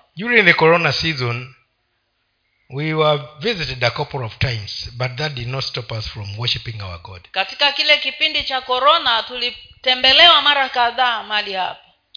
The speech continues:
Speaker 2: Lakini
Speaker 1: Neither
Speaker 2: hiyo haingetuzuia kuabudu Mungu.
Speaker 1: neither did we stop worshiping God.
Speaker 2: Na pia hatukuacha kumwabudu Mungu.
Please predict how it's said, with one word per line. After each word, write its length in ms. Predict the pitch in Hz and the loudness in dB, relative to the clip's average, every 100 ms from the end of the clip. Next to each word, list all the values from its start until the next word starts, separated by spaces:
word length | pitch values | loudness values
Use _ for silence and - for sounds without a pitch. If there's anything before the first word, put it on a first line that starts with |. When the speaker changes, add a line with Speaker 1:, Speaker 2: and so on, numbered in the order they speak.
| - - | -8 4
Speaker 2:
Lakini 200 | 220 277 | 8 10
Speaker 1:
Neither 180 | 302 277 | 10 10
Speaker 2:
hiyo 40 | 285 | 10
haingetuzuia 560 | 285 254 233 220 269 | 8 2 -2 0 0
kuabudu 360 | - 202 208 220 | 2 -4 -4 -12
Mungu. 300 | 196 190 175 | -12 0 8
Speaker 1:
neither 340 | 277 294 240 | 10 10 8
did 180 | 196 180 | 6 4
we 160 | 220 214 | 4 4
stop 220 | 185 165 - - _ _ _ _ _ _ - _ _ - _ _ _ - | 2 -2 -6 -20 _ _ _ _ _ _ -20 _ _ -20 _ _ _ -8
worshiping 560 | 147 202 - - 127 110 | 4 4 4 0 -6 -8
God. 220 | 107 - - - | -12 -12 -14 -2
Speaker 2:
Na 140 | 190 | 0
pia 220 | - 370 330 | 2 2 4
hatukuacha 960 | 302 320 - 294 262 277 349 - 285 | 2 0 -6 -8 2 4 4 0 -8
kumwabudu 840 | - 254 247 214 233 233 285 226 | -8 -10 -10 -6 -4 -4 -6 -10
Mungu. 400 | 208 202 180 151 | -12 -14 -14 -18